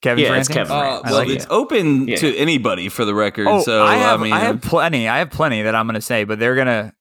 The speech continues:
Speaker 1: no one's gonna relate to him. That's the problem. I'm, I'm scared, uh,
Speaker 2: <laughs>
Speaker 1: about it.
Speaker 2: I love that.
Speaker 1: No.
Speaker 2: Yeah.
Speaker 3: Right.
Speaker 1: But yeah, I think it's a rant for Kev. I think it's his way of getting some stuff off, off his chest.
Speaker 2: Yeah, these are Kev rants.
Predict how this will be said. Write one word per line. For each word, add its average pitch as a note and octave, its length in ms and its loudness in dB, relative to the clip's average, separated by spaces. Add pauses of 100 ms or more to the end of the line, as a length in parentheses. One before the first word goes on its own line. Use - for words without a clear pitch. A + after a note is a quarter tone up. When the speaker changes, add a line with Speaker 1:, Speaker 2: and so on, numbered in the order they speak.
(180)
Speaker 1:
no C3 200 2
one's D#3+ 200 0
gonna B2 180 2
relate A2 300 0
to A2+ 100 -12
him. F#2+ 120 -10
That's A2+ 200 -4
the - 80 -8
problem. G2 380 -4
I'm, G2+ 200 -6
I'm G#2 140 -6
scared, G#2 480 -2 (440)
uh, G2+ 460 -2
Speaker 2:
<laughs> - 60 -14
Speaker 1:
about F#2+ 300 -4
it. F2 200 -2
Speaker 2:
I C3+ 140 0
love A2+ 420 2
that. C3 120 -6
Speaker 1:
No. G2+ 200 -6
Speaker 2:
Yeah. G2 260 -4 (300)
Speaker 3:
Right. - 300 -8 (320)
Speaker 1:
But A2 360 2 (180)
yeah, G2+ 300 -2 (120)
I A2+ 120 -4
think D3 180 -2
it's C3 120 -2
a A#2 60 -2
rant A2+ 240 0
for G#2+ 140 -6
Kev. G#2+ 320 -4 (180)
I G#2+ 60 -8
think A2 140 -2
it's A2 100 -8
his G#2+ 100 -2
way A2 160 2
of G#2+ 80 0
getting G#2+ 220 0
some G#2+ 160 -6
stuff G#2+ 260 -4
off, G#2 380 -4
off A2+ 160 -8
his G#2 100 -10
chest. - 400 -8 (240)
Speaker 2:
Yeah, F#2+ 160 2
these G#2+ 220 2
are G2+ 60 0
Kev D2+ 260 -4
rants. - 480 -8